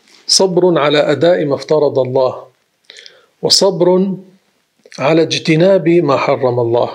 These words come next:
وصبر على أذى الناس. أعلى أنواع الصبر هو الصبر عما حرم الله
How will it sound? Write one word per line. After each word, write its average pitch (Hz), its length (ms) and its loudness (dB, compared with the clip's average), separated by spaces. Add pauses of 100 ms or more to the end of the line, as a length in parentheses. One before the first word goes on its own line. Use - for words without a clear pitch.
(720)
وصبر 175 560 0
على 139 180 0
أذى 131 260 -2
الناس. 117 580 -4 (400)
أعلى 190 340 2
أنواع 160 260 2
الصبر 165 400 2
هو 151 120 2
الصبر 190 440 0
عما 139 280 -2
حرم 127 420 -2
الله 120 280 -4